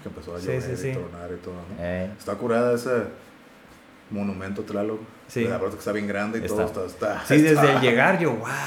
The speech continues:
Speaker 1: está bien.
Speaker 2: De hecho, me perdí porque
Speaker 1: Ajá.
Speaker 2: estaba por ahí y
Speaker 1: Ajá.
Speaker 2: había una entrada por allá que
Speaker 1: Sí, pues que hay varias entradas, así como
Speaker 2: Ajá.
Speaker 1: tres, así hasta la del
Speaker 2: Y luego,
Speaker 1: fondo, está
Speaker 2: "¿Dónde está la entrada?". "Ah, es por acá". Ok,
Speaker 1: Sí,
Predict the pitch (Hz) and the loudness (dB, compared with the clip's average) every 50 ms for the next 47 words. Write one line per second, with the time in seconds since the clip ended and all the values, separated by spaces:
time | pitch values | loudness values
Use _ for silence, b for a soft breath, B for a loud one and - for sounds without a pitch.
0 | B B B - - 92 101 104 107 110 127 165 - 269 254 233 - - 139 131 | B B B -2 -2 0 0 0 0 2 2 2 4 4 2 2 2 4 4 2
1 | 127 139 190 220 233 - - 160 147 147 139 139 160 196 220 208 202 180 151 147 | 4 4 2 2 0 0 -2 0 2 2 4 6 8 8 8 6 6 4 4 6
2 | 170 214 240 226 175 156 139 139 143 165 180 185 175 - 165 185 185 196 190 190 | 4 4 4 4 6 6 6 6 4 4 2 2 0 2 2 4 4 4 4 2
3 | 156 131 127 139 175 - - 151 117 107 180 226 196 - - 147 135 147 143 - | 0 0 2 2 0 0 -2 -4 -4 0 0 0 2 2 2 4 4 4 4 4
4 | 95 92 - - 95 95 107 127 135 127 117 113 117 120 127 131 143 156 160 - | 2 2 -2 -4 -2 0 0 0 0 0 -2 -2 0 2 2 4 4 2 2 0
5 | 101 101 117 120 123 127 110 - 107 110 113 110 107 - 104 98 95 95 92 92 | 0 0 -2 -2 -2 -4 -6 -4 -2 -2 -2 -2 -2 -4 -4 -4 -4 -4 -4 -2
6 | 113 139 156 175 170 175 170 110 104 101 - - 107 101 - 165 - 202 190 208 | 0 2 2 4 4 4 2 2 0 -4 -6 -6 -6 -4 -4 0 0 2 2 2
7 | 202 185 208 214 214 208 196 - 156 208 269 277 269 269 - 220 196 190 - 196 | 2 2 4 4 4 4 2 0 -2 -2 -2 -2 -2 -4 -2 -2 -2 -2 -2 -2
8 | 170 - 139 147 143 139 | -2 -2 -2 -4 -2 -4